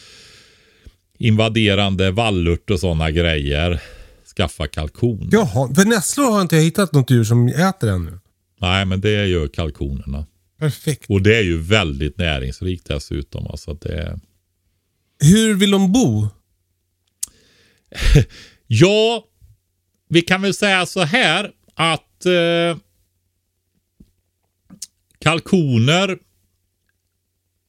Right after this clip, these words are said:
Speaker 1: är... Eh, du kan ju göra ett fint hus hos dem, åt dem.
Speaker 2: Ja.
Speaker 1: Men så kommer de att välja ut ett träd och sitta i, i alla fall är min erfarenhet.
Speaker 2: Mhm.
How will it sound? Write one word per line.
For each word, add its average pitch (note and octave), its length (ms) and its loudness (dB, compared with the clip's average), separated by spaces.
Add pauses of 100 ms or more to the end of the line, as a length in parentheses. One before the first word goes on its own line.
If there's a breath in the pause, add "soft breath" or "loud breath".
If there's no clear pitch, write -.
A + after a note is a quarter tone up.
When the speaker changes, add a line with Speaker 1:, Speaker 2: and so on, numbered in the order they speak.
(120)
Speaker 1:
är... A#2+ 460 0
Eh, B2+ 720 -2
du C3 160 -4
kan D3+ 180 -6
ju E3 200 2
göra D#3+ 280 0
ett F#3 100 -8
fint A#2 420 -2
hus F#2 280 0
hos D#2+ 240 -6
dem, E2+ 320 -4
åt F2+ 280 -4
dem. C3+ 300 -2
Speaker 2:
Ja. C3+ 280 0 (720)
Speaker 1:
Men B2 180 -2
så C3 140 -2
kommer A2+ 320 0
de A2 140 0
att A2 100 -2
välja G#2 300 0
ut F2+ 160 -2
ett F#2+ 100 -2
träd G#2 420 -2
och F#2+ 80 -4
sitta F2 420 -4
i, E2 100 -2
i E2+ 60 0
alla F2 260 -4
fall G2+ 300 -2
är E2+ 60 -2
min E2 200 -2
erfarenhet. D#2+ 720 -4
Speaker 2:
Mhm. A#2+ 640 2